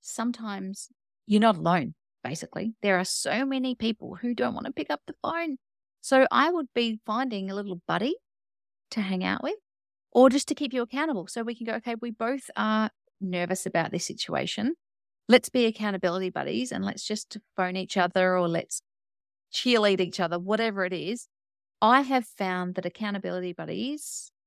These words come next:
are amazing. And I'm an accountability buddy for a few of my clients. I'm like, "Hey, have you made that call yet? How's that call going?" <laughs> Uh, so I reckon if you're really struggling with it, yes, you can do some mindset work around reflection,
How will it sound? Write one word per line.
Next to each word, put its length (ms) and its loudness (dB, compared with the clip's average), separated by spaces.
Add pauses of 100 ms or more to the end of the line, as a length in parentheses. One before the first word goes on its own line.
(240)
are 460 6 (200)
amazing. 760 -6
And 100 2
I'm 400 2 (100)
an 140 -2
accountability 560 2
buddy 160 -4
for 160 -8
a 60 -8
few 160 0
of 100 -2
my 80 -4
clients. 440 -4
I'm 60 -4
like, 140 -2
"Hey, 140 4 (120)
have 80 -4
you 120 -2
made 180 -2 (140)
that 140 -4
call 280 2
yet? 320 -6 (720)
How's 280 2
that 200 -4
call 280 -4
going?" 440 4
<laughs> 560 6 (480)
Uh, 240 2
so 280 6
I 180 8
reckon 380 -2
if 160 -12
you're 100 -8 (100)
really 220 0
struggling 460 2
with 120 -6
it, 160 -8 (360)
yes, 220 0
you 60 -2
can 80 0
do 120 0
some 180 -2
mindset 480 0
work 260 0
around 340 -2
reflection, 640 -4